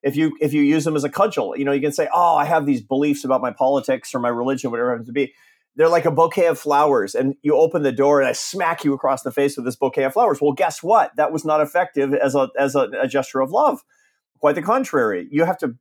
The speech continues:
you have to understand that it only ever works as a gift, never as a weapon. And, and that's what, what people are being encouraged to forget, quite frankly. They're saying,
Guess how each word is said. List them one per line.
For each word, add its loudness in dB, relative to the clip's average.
you 0
have 0
to 0
understand -2
that 0
it -6
only 0
ever 0
works -4
as -8
a -6
gift, -6
never 0
as -2
a 0
weapon. -4
And, 2
and 0
that's -2
what, 0
what 0
people -2
are 0
being -4
encouraged -4
to -14
forget, -4
quite -4
frankly. -12
They're -2
saying, -4